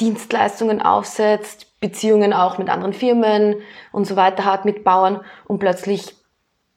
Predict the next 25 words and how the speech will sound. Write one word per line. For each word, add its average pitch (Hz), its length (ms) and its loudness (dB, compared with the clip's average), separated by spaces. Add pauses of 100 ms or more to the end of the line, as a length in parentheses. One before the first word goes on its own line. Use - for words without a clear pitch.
(200)
ist 202 280 0
das 190 100 -8
einfach 180 260 0
nicht 180 240 -2
mehr 175 80 -2
so. 170 120 0
Also 165 200 0
hier 226 420 0
immer 262 280 2
wieder 220 160 0
nachzuprüfen, 202 600 -6
immer 240 200 2
wieder 202 120 2
nachzufragen, 185 520 -4
immer 214 180 4
wieder 202 180 2
zu 196 120 -4
schauen, 170 420 2 (580)
habe 196 220 0
ich 185 120 -2
wirklich 175 280 2
noch 175 140 0
eine 170 120 -2
gute 196 280 -2
Lösung? 190 440 2